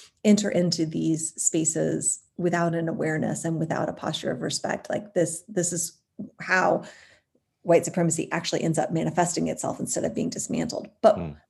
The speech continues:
Speaker 1: but when white people make blanket statements about Black people, because of the incredible ways that our society is still more,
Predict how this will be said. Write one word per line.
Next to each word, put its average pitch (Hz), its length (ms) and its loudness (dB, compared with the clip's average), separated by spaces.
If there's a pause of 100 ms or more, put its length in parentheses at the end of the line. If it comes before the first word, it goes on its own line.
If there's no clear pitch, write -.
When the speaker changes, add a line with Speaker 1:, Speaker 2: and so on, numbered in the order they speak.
(220)
Speaker 1:
but 247 180 6
when 240 420 6
white 370 380 6
people 165 720 0
make 180 320 0
blanket 175 600 2
statements 151 720 -2
about 170 380 0 (180)
Black 220 380 2
people, 165 500 -4 (800)
because 302 680 2 (100)
of 220 360 0 (120)
the 196 340 0
incredible 190 840 2
ways 170 320 2
that 151 140 -2
our 170 140 0
society 160 520 0
is - 120 -4
still 196 300 4
more, 165 580 2